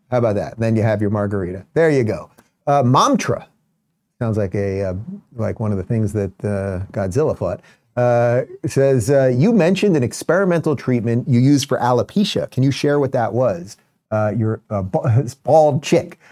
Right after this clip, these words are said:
Um, so years ago, you guys, uh, most of you guys know, I had developed alopecia areata. It was really terrible. It was when I was dealing with a lot of hate online. It's, uh, it's an autoimmune disease that they can really only chalk up to stress.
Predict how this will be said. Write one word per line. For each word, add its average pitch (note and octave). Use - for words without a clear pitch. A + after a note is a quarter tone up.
Um, D3
so D3
years E3+
ago, D3
you C3+
guys, A#2
uh, A2+
most A#2+
of A#2+
you A2
guys G2+
know, G2+
I G2
had G#2+
developed C3+
alopecia A#2+
areata. G2
It F2+
was F#2
really A#2+
terrible. G#2+
It F#2+
was F#2
when G2+
I F#2
was F#2
dealing A2
with G#2
a F#2+
lot G#2
of G2+
hate G#2
online. F#2+
It's, -
uh, G2
it's A2
an G#2
autoimmune A#2+
disease A2
that G2
they F#2+
can G2+
really B2
only A#2
chalk G#2
up G#2
to -
stress. B2